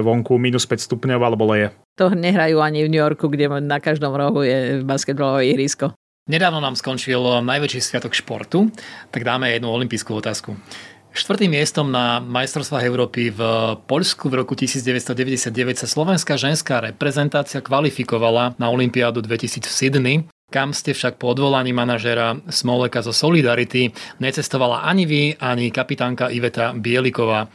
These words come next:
Speaker 3: Obrovská škoda pre slovenský basketbal. Na olympiádu vás však katapultovali vynikajúce výsledky v ruských kluboch. Stali ste sa asistentkou Igora Grudina v ruskej reprezentácii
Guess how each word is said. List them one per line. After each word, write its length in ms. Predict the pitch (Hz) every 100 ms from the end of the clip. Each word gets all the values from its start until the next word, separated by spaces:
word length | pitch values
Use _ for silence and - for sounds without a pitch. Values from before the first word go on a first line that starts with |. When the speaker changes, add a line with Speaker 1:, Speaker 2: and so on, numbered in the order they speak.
| -
Speaker 3:
Obrovská 640 | - 131 139 139 113 - 120
škoda 320 | - 127 120
pre 400 | 113 113 113 113
slovenský 480 | 131 123 117 - 113
basketbal. 560 | 113 - 117 110 104 - _ -
Na 160 | 143
olympiádu 640 | 190 208 170 135 120 143 196 - - -
vás 320 | 123 123 123
však 240 | - 127 -
katapultovali 720 | - 165 - 127 123 120 120
vynikajúce 560 | 151 160 131 123 131
výsledky 720 | 120 113 127 - - 117 117 - - -
v 80 | 101
ruských 400 | 117 131 - 147
kluboch. 480 | 127 113 131 180 - - - -
Stali 320 | - 139 151
ste 160 | 151 156
sa 80 |
asistentkou 960 | 160 160 190 147 131 123 117 - 123 139
Igora 320 | 160 165 151 117
Grudina 400 | 117 117 123 127 131
v 80 | 143
ruskej 160 | -
reprezentácii 720 | 151 147 156 160 165 160 -